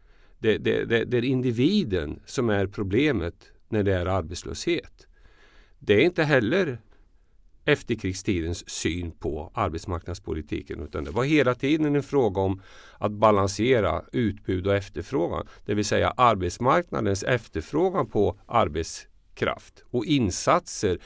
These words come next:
för att det skulle bli en eff-, en bra efterfrågan. Och där regionalpolitiken ju har varit mycket kraftfullare bakåt i tiden jämfört med vad den är idag.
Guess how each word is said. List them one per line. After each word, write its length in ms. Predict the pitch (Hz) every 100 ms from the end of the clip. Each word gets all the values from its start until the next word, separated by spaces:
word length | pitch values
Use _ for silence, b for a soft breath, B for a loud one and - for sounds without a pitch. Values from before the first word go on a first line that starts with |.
| B
för 180 | B 113
att 100 | 101
det 60 | 95
skulle 280 | - 107 98
bli 400 | 104 185 202 - b b b
en 200 | - 123
eff-, 160 | 120 -
en 140 | 117
bra 240 | 107 92 85
efterfrågan. 640 | - 90 - 87 - - - B B B
Och 220 | B -
där 140 | 104 101
regionalpolitiken 1300 | 101 107 110 117 107 - 98 92 131 151 151 - 110
ju 80 |
har 140 | 101 98
varit 240 | 98 90
mycket 460 | 98 107 107 120 120
kraftfullare 640 | 180 175 - 110 85 87
bakåt 440 | 92 87 - - -
i 20 |
tiden 360 | 104 82 69
jämfört 420 | 85 95 - 85 -
med 140 | 78
vad 140 | 78
den 140 | 82 80
är 180 | 76 82
idag. 240 | 80 -